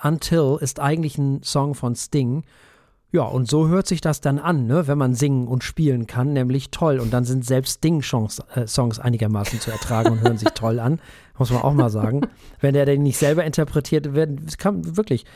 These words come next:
Speaker 1: hat offensichtlich doch ein paar gute Songs geschrieben. Man darf sie halt nur nicht selber interpretieren.
Speaker 2: Kleiner Seitenhieb,
Speaker 1: Ja,
Speaker 2: ne?
Speaker 1: ach, ist doch
Speaker 2: Sehr
Speaker 1: wahr.
Speaker 2: schön.
Speaker 1: Ähm,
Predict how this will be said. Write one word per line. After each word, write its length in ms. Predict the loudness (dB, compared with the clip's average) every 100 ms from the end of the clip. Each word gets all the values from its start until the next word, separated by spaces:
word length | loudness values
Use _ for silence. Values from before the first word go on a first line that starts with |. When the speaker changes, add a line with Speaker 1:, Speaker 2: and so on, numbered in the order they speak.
| -20 -20
Speaker 1:
hat 160 | -6 -2
offensichtlich 400 | 0 2 2 0
doch 120 | 0
ein 80 | 0
paar 160 | 0 0
gute 180 | -2 -2
Songs 280 | -2 -2 -4
geschrieben. 640 | -4 -4 -2 -4 -4 -2
Man 120 | 0
darf 200 | 0 0
sie 100 | 0
halt 80 | 0
nur 120 | 2
nicht 120 | 0
selber 240 | 0 0 0
interpretieren. 720 | -2 -6 -8 -6 -4 -4 -8 _ _ _ _ _ _ -20 _ _ _ _ _ _ -20 -20 -20 -20 -14 -10 -8 -8
Speaker 2:
Kleiner 340 | -2 0 2 2
Seitenhieb, 480 | 0 0 0 2 2
Speaker 1:
Ja, 160 | 2
Speaker 2:
ne? 60 | 2
Speaker 1:
ach, 80 | -2
ist 100 | -6
doch 100 | -6
Speaker 2:
Sehr 100 | -6
Speaker 1:
wahr. 60 |
Speaker 2:
schön. 200 | -6 -10 -12 -20 -20 -16 -14 0
Speaker 1:
Ähm, 500 | 2 4 2 0